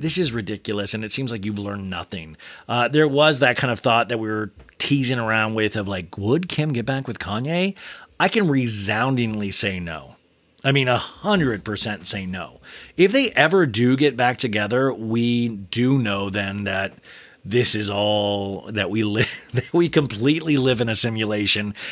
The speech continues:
and people are just playing us like video games, and somebody got to a top level and they got to choose that Kanye got back together with Kim, because I just, Kim would not do that. He's making it so obvious. But those poor kids,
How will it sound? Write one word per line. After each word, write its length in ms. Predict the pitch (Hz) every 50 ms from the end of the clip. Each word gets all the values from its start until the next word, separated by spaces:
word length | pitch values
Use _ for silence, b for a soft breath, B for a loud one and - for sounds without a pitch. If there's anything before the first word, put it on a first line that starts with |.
| B B
and 160 | - 113 113 -
people 280 | 120 127 110 123 117
are 100 | 110 110
just 240 | 104 98 101 - -
playing 320 | - 120 107 104 101 101
us 180 | 98 92 - -
like 180 | 101 90 90 78
video 360 | 82 85 92 87 87 87 87
games, 480 | 82 90 82 82 82 82 82 85 85 - -
and 140 | 120 110 95
somebody 320 | - 107 98 101 98 98
got 180 | 95 95 90 -
to 120 | - 95
a 40 | 92
top 300 | - - 104 92 92 -
level 340 | 95 95 87 82 90 87 90
and 140 | 87 87 90
they 80 | 90
got 180 | 85 87 87 85
to 80 | -
choose 600 | 82 - - - 127 117 101 95 92 87 - B B B B B B B
that 140 | - 107 104
Kanye 340 | - - 98 92 92 95 92
got 160 | 87 92 85
back 200 | 78 85 82 -
together 260 | - 80 90 87 90
with 160 | 87 87 - -
Kim, 300 | - 107 95 92 92 87
because 260 | 87 - 110 107 B B B B B - -
I 160 | 131 147 147
just, 420 | - 143 139 147 147 - - -
Kim 260 | - - - 196 180 151
would 100 | 135 123
not 220 | 113 101 95 -
do 180 | - 110 110 101
that. 220 | 90 87 85 85
He's 260 | 104 123 156 147 127 131
making 240 | 147 151 139 151
it 120 | 123 104 -
so 300 | - - 151 151 139 113
obvious. 500 | 113 123 127 107 101 92 92 85 - B B B B B B
But 100 | - -
those 180 | - 220 208 175
poor 320 | - - - 208 214 202
kids, 800 | 196 - - - 240 262 262 254 254 240 214 160 123 101 -